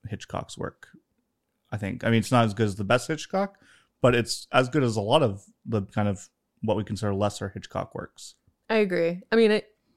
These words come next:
Speaker 2: it's not a thriller, so you can't compare it in, like, that sense, but in terms of a s-,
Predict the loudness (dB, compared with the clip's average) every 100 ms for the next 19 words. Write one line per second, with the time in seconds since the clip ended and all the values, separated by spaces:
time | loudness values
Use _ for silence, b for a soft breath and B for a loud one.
0 | _ _ _ 0 4 4 4 2 2 2
1 | 0 -4 -4 -4 -6 -2 0 0 -2 -6
2 | -4 -4 -4 -2 -4 -4 -6 -8 _ _
3 | _ _ _ _ -4 -2 0 -2 -2 -2
4 | -4 -6 -10